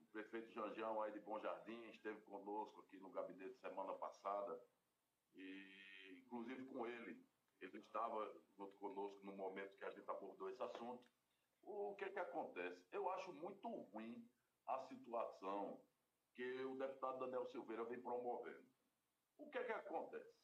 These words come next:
À luz da Constituição, conforme a gente discutiu aqui no programa vinte, do dia vinte e três do quatro, né, nós discutimos, inclusive, nós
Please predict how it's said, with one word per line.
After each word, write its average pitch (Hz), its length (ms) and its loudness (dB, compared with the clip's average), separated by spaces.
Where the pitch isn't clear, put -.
À 240 120 6
luz 226 240 2
da 196 100 2
Constituição, 101 720 -2
conforme 101 420 -2
a 101 40 2
gente 104 220 -2
discutiu 98 520 -6
aqui - 180 -4
no 98 100 -6
programa 92 540 2
vinte, 110 180 -8
do 92 80 -16
dia 101 180 -4
vinte - 180 -6
e - 60 -18
três 104 580 -2
do 78 100 -16
quatro, 78 400 0
né, - 180 -2
nós 107 200 0
discutimos, 110 600 -4
inclusive, 107 720 -4
nós 107 500 2